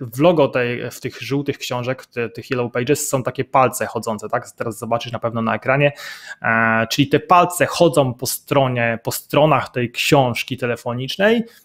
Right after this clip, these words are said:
i zamiast ty, e, chodzić po sklepach, po ulicy i szukać firmy, a to te palce chodzą po prostu po książce, wertują te numery telefoniczne i szukają, tak? Czyli oszczędność czasu, bo nie chodzisz po mieście, tylko chodzisz po książce, szukasz tego numeru,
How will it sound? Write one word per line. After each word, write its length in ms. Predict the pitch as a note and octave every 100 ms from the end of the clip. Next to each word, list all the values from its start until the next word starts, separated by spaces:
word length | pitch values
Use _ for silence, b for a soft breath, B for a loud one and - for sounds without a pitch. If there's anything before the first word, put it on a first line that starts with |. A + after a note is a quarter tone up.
| B _
i 200 | E3 G3
zamiast 420 | D#3 D#3+ D#3+ C3+ - _
ty, 440 | - E3+ B2+ - _ _
e, 260 | B2+ A#2+ A2+
chodzić 540 | - D3+ C#3 C3 A#2+
po 340 | - B2+ A#2 A2
sklepach, 720 | - - B2 D3 - C#3 - -
po 180 | B2+ A#2+
ulicy 500 | B2+ A#2+ C#3 - B2+
i 120 | C3+
szukać 460 | - D3+ C#3+ A2+ -
firmy, 500 | C3 B2 C3+ G3+ A3+ B B B
a 120 | C3
to 100 | D#3+
te 120 | D3+ C3 _ -
palce 320 | E3+ D#3+ B2+
chodzą 320 | - C3+ C3
po 80 | C3
prostu 340 | - C#3+ -
po 140 | A#2+ B2+
książce, 520 | - C3 A#2+ - D#3
wertują 480 | C#3+ - D#3+ D3 C3
te 120 | C3
numery 340 | C3 B2 B2+
telefoniczne 560 | B2+ C3+ D3 E3 - E3
i 60 |
szukają, 440 | E3 D#3 A2+ G#2+ G2+
tak? 200 | D3+ D#3
Czyli 340 | D3 C#3+ C#3 -
oszczędność 500 | - E3 C#3 C3 -
czasu, 380 | C#3 - C#3+
bo 120 | C#3+ C3+
nie 100 | C3
chodzisz 320 | D3+ C3+ -
po 120 | C#3
mieście, 420 | C#3 C#3 - B2+
tylko 280 | A#2+ B2 B2
chodzisz 340 | - C3+ A#2+
po 120 | - C3
książce, 460 | - A#2+ - C#3 C#3
szukasz 340 | - - A#2+
tego 180 | B2 A#2+
numeru, 420 | B2 A#2 B2 E3